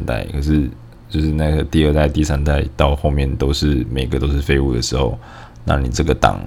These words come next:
就是只有一个命运，就是下去，就这样子而已。对了，我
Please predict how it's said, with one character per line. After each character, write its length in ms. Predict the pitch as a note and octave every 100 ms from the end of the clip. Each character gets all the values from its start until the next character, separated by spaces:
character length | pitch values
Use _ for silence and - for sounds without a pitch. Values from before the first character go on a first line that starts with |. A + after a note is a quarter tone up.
| G1+
就 120 | -
是 320 | - - C2 -
只 140 | - D2
有 80 | C2+
一 60 |
个 120 | C2+
命 200 | C2 C2
运， 180 | C2 C2
就 140 | A#1 D2
是 100 | C2+
下 240 | - B1
去， 260 | - - - - -
就 80 | -
这 120 | -
样 100 | - -
子 140 | - G1+
而 60 |
已。 140 | - - - - - - - -
对 140 | - F#2+
了， 80 | A#2+
我 360 | D#2+ D#2+ A#2